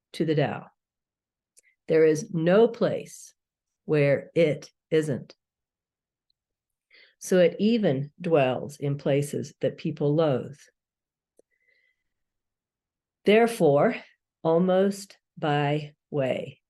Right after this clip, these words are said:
is the word for word translation. I wrote, "Therefore, it is somewhat like the way." And then I said, "Likewise," 'cause now we're beginning to refer to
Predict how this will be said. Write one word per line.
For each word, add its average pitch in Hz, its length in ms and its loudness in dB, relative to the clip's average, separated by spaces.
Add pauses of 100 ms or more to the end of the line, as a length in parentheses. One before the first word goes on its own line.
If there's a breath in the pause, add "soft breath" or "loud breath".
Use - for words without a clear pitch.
is 147 160 -6
the 147 100 -8
word 143 240 -2
for 151 120 -2
word 147 180 0
translation. 139 800 -6 (920)
I 143 160 -2
wrote, 147 360 0
"Therefore, 180 840 -2 (340)
it 156 100 -2
is 151 340 -2
somewhat 160 640 -6 (140)
like 131 520 -6 (220)
the 113 100 -8
way." - 400 -10 (1600)
And 147 160 -2
then 147 200 0
I 139 100 -6
said, 131 540 -4
"Likewise," 147 1000 -2
'cause 147 200 -10
now 147 220 -2
we're 147 80 0
beginning 143 440 -4
to 143 140 -8
refer 147 480 -4
to 147 560 -2